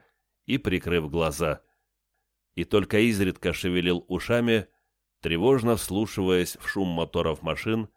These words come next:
которые подъезжали к дому. Автомобиль своего друга с каким-то чужим Старк перепутать не мог. Работа этого двигателя имела какой-то особенный звук, не похожий ни на какие другие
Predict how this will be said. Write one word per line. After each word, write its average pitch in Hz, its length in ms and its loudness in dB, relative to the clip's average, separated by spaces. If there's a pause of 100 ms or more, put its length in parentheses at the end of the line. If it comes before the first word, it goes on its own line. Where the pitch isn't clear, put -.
(420)
которые 107 480 0
подъезжали 78 640 -4
к 73 80 -12
дому. 73 360 -4 (920)
Автомобиль 92 720 2
своего 85 440 0
друга 92 500 2
с - 80 -14
каким-то 90 460 -2
чужим 104 520 -4 (420)
Старк - 440 -2
перепутать 90 560 0
не 90 120 -2
мог. 82 380 -4 (760)
Работа 127 600 2
этого 101 340 4
двигателя 101 640 0
имела 95 300 2
какой-то 90 500 -2
особенный 87 480 -2
звук, 98 400 -4 (400)
не 82 120 -6
похожий 120 680 2
ни 98 160 0
на 92 140 0
какие 98 360 -2
другие 95 640 -2